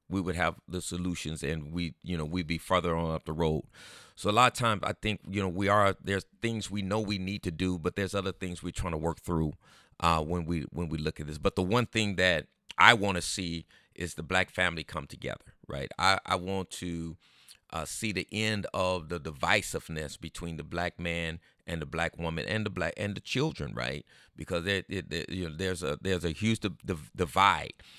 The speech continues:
and we know that, you know, in, in a, in a, in a spiritual home, uh, Jesus said that, you know, two would be get, divided against three and three against two. We, we understand it when it comes to the spiritual aspect of that.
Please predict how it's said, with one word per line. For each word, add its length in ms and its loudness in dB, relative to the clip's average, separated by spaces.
and 140 4
we 100 2
know 200 4
that, 320 4
you 60 -2
know, 320 0
in, 260 -2
in 160 0
a, 100 0
in 160 -2
a, 80 0
in 140 0
a 100 0
spiritual 500 0
home, 400 0
uh, 260 0
Jesus 360 -2
said 360 2
that, 220 0
you 80 -4
know, 100 -6
two 160 0
would 120 -2
be 100 -4
get, 500 -6
divided 360 4
against 240 -6
three 100 2
and 100 0
three 140 0
against 300 -4
two. 80 2
We, 340 2
we 140 2
understand 340 2
it 60 0
when 100 -4
it 60 -10
comes 180 -4
to 80 -4
the 80 -2
spiritual 580 2
aspect 460 2
of 100 -2
that. 200 -4